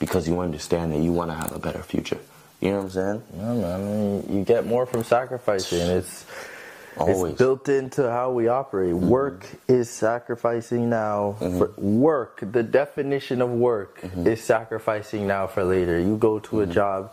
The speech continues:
Speaker 1: Mm-hmm.
Speaker 2: and you put in work where you don't get the benefits of that
Speaker 1: Right away.
Speaker 2: right away.
Speaker 1: Yeah.
Speaker 2: You get that later.
Speaker 1: On paycheck
Speaker 2: And
Speaker 1: day.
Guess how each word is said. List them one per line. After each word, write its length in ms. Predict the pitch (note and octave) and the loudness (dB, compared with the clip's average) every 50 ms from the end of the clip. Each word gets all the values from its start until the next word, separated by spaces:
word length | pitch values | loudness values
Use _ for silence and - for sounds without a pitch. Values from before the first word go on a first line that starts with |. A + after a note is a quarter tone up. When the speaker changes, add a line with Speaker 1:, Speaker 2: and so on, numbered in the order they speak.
| - - | -10 -8
Speaker 1:
Mm-hmm. 200 | - F#2 F#2 F#2 | -6 -4 -2 0
Speaker 2:
and 120 | F#2 F#2+ | 0 0
you 80 | G2+ G2+ | 0 0
put 240 | - - B2 A2 G#2+ | 0 0 0 2 2
in 180 | G#2+ G2+ G2+ | 0 0 0
work 300 | G2 G#2+ G#2 G#2 G2 - | 0 0 0 0 -2 -2
where 100 | G2 G2 | -2 0
you 140 | G2 G2+ A2 | 2 2 2
don't 180 | A2+ A2 G#2+ G2 | 0 0 0 0
get 240 | G#2 G#2+ G2+ - | 0 0 0 2
the 80 | - G#2 | 0 -2
benefits 540 | F2 G#2+ G2 G2 G2 - - F#2 F2 - - | 2 2 0 0 0 0 0 0 0 0 0
of 100 | F2 D#2+ | 0 2
that 160 | E2+ E2 F2 | 2 2 2
Speaker 1:
Right 160 | F2 E2+ E2+ | 2 2 2
away. 240 | E2+ E2+ F2+ E2 D#2+ - F#2 | 0 0 0 -2 -4 -4 -2
Speaker 2:
right 260 | F#2 G2+ G2+ G2+ F#2 | 2 2 2 2 0
away. 280 | F#2+ F#2 G2 G#2 G2 | 0 2 2 2 2
Speaker 1:
Yeah. 140 | E2+ F2 F2+ F#2+ | 2 0 0 -2
Speaker 2:
You 100 | F#2+ D#2+ | -2 0
get 220 | - G#2 G2 - | 2 0 0 0
that 220 | - F#2+ F#2 E2+ F2 | -2 -2 -2 0 0
later. 420 | F2 F2+ F#2+ G#2 G2 F2 E2+ D#2 | 2 2 2 2 2 2 2 2
Speaker 1:
On 180 | E2+ E2+ E2 D#2+ | 2 0 -2 -2
paycheck 440 | - G#2+ F2+ F2+ F#2 - - D#2+ C#2 | 0 0 0 0 0 0 0 0 0
Speaker 2:
And 80 | C#2 E2+ | 0 -2
Speaker 1:
day. 180 | D#2+ C#2+ C2+ | -4 -4 -4